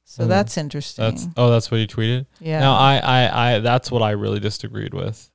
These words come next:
Speaker 2: that, uh, black teens in particular will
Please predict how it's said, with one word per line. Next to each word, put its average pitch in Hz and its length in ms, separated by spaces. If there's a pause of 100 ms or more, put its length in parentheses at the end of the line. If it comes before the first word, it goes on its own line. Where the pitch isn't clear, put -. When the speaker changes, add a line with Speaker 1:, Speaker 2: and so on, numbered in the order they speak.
Speaker 2:
that, 110 560 (1300)
uh, 107 580 (1040)
black 110 460
teens 113 560
in 110 100
particular 104 760 (440)
will 107 640